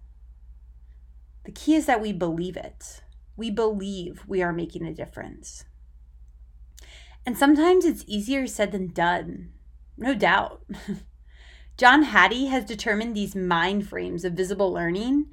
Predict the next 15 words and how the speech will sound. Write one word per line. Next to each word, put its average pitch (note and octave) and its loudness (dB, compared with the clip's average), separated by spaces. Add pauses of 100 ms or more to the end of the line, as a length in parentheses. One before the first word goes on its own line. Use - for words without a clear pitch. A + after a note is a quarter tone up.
(320)
and A3 -4
when A#3+ 0
I B3+ 2
have C4 0
those D4+ 2
tough A3+ -6
days G#3 0
when G#3 -4
I G3+ -4
feel G3+ -6
like G#3+ -2
there G3 0
is F3+ -6
not F3+ 0 (160)
hope, - -4